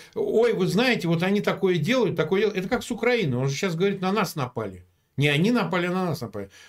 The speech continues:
То есть совершенно очевидно, что если ты напал и вдруг как к тому же не смог захватить Украину, то, что к тебе туда в Белгород прилетают ракеты или там другие средства, да, так это ж ты виноват.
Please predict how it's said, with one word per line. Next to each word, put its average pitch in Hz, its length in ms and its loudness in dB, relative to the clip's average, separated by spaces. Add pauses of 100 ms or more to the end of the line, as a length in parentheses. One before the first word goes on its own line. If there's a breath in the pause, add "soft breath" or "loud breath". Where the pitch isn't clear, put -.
(100)
То 151 80 0
есть - 220 -4
совершенно 208 460 2
очевидно, 226 380 0
что 156 100 0
если 156 180 0
ты 196 160 0
напал 180 640 0 (300 soft breath)
и 175 100 4
вдруг 208 380 2 (240)
как - 520 -6
к - 120 -18
тому 190 320 2
же 156 120 2
не 160 120 2
смог 165 320 2
захватить 143 540 -2
Украину, 151 640 -2 (320 soft breath)
то, 202 140 4
что 196 140 0
к 131 100 -8
тебе 196 280 2
туда 160 280 0
в 135 100 -2
Белгород 143 420 0
прилетают 151 580 0
ракеты 180 480 -2
или 127 180 -4
там 117 220 -8
другие 131 340 -4
средства, 135 440 -4
да, 156 260 -4 (260 loud breath)
так 170 120 -2
это 254 120 0
ж - 100 0
ты 277 120 2
виноват. 196 480 0